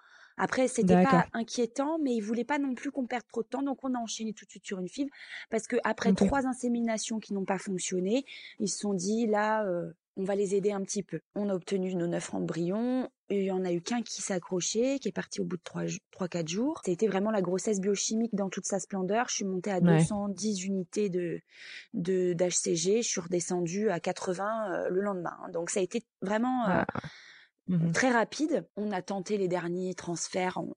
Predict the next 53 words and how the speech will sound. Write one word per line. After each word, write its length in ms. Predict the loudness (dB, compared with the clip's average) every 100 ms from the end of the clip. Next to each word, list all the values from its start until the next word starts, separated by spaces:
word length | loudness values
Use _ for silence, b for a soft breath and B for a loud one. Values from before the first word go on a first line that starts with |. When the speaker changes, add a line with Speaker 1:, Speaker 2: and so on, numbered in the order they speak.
| _ _
Speaker 1:
ensuite. 580 | -8 -8 -6 -6 -4 -8 -8 _ _ _
Parce 100 | -6
que 80 | 0
oui, 220 | 2 2
c'était 200 | 0 0
mon 140 | 0 0
premier 240 | 0 -2
transfert. 500 | -2 -6 -4 -4 -6 _ B B
Donc, 160 | 0 2
je 80 | 2
me 60 |
suis 240 | 2 2 0
dit, « 260 | 2 2 4
Le 80 | 2
premier, 340 | 2 4 6
Speaker 2:
Ok. 60 | 6
Speaker 1:
il 120 | 6
y 40 |
a 40 | 4
une 140 | 2
accroche, 560 | 0 0 2 2 0 -8 _
ça 200 | -2 0
va 100 | 2
aller. 300 | 2 0 -2 _ _ _ _ _ _
Il 140 | 0 2
m'en 80 |
reste 240 | 2 0 0
huit 260 | -2 2
autres, 340 | 0 0 -4 -14 _
ça 140 | -4 0
va 140 | 0
le 40 | -2
faire. » 380 | -2 -4 -6 _ _ _ _ -2
Les 140 | 0
huit 280 | 0 -2 -2
autres, 320 | -4 -4 -10 -2
les 100 | 0
huit 240 | 0 0
autres 240 | -4 -2 -2
n'ont 140 | -2
rien 240 | 0 0 2
donné. 340 | 2 0 -6 _ B B B B -4
Donc, 520 | -2 0 0 -2 -2
euh, 140 | -4 -4
c'est 180 | -2 0
là 120 | 0
que 100 | 0
nous 120 | 0
avons 160 | 0 0
donc 160 | -2
changé 320 | -2 -2 0 -2
de 60 |
centre 360 | -2 -2 -4